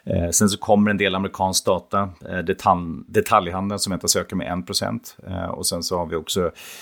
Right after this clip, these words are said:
industriproduktion och Philly Fed-index för mars som kommer. Så att, eh,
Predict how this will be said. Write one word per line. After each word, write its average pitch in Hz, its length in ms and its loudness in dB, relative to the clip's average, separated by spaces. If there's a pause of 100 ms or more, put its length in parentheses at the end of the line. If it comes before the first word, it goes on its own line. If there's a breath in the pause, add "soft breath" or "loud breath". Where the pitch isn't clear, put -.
(140)
industriproduktion 98 960 8
och 90 140 0
Philly 95 180 -4
Fed-index 107 1200 4
för 104 100 2
mars - 400 2
som 90 240 2
kommer. 76 580 2
Så - 180 -2
att, - 240 -4
eh, 87 320 0